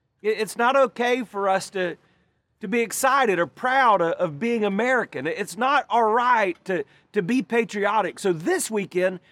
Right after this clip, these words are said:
that's what I would like to address from God's Word.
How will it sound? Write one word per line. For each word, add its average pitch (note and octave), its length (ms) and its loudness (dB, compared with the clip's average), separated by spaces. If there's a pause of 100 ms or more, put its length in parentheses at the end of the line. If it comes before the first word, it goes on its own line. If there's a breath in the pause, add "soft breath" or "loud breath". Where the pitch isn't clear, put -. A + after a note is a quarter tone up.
(280 soft breath)
that's C#4 240 -8
what D#4 100 -2
I D#4 80 2
would D#4+ 140 -2
like C#4 180 0
to B3+ 100 -6
address B3 380 0
from A#3+ 360 -2
God's G#3+ 340 -2
Word. F#3+ 260 0